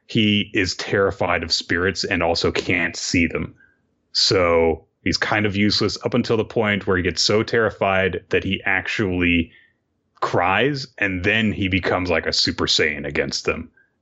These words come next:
And he does lots of useless gun twirling that does absolutely nothing up until he finally does it. Like, he spends literally, like, three pages or something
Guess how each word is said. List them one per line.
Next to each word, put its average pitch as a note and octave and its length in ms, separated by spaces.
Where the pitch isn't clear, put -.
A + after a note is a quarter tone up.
And E2+ 220
he F2+ 80
does F2 360
lots F2 300
of F2 140
useless F2+ 560
gun F2+ 320
twirling E2+ 340
that D#2+ 140
does D#2+ 180
absolutely D#2+ 460
nothing D#2 420
up F2 140
until E2 300
he E2 280
finally E2+ 520
does E2 160
it. - 60
Like, D#3 120
he F#3 100
spends F3 420
literally, C3+ 320
like, G#2 280
three A#2+ 360
pages A2+ 440
or A2 60
something A#2+ 640